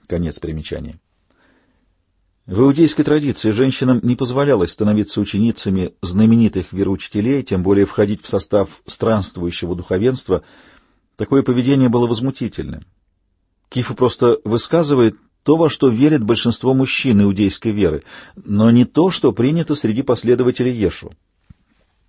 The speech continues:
Иешуа всегда принимает людей учениками и спутниками в странствиях, независимо от того, мужчины они или женщины.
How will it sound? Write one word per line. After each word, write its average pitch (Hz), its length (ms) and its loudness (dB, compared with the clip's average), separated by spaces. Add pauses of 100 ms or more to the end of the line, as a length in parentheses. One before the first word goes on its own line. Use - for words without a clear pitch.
(220)
Иешуа 143 340 0
всегда 151 300 0
принимает 160 520 2
людей 110 260 2
учениками 117 640 0
и 110 60 2
спутниками 117 580 -2
в 90 60 -6
странствиях, 135 640 0 (720)
независимо 131 580 2
от - 80 -4
того, 131 180 0
мужчины 123 440 -2
они 107 160 2
или 82 140 -6
женщины. 117 520 -2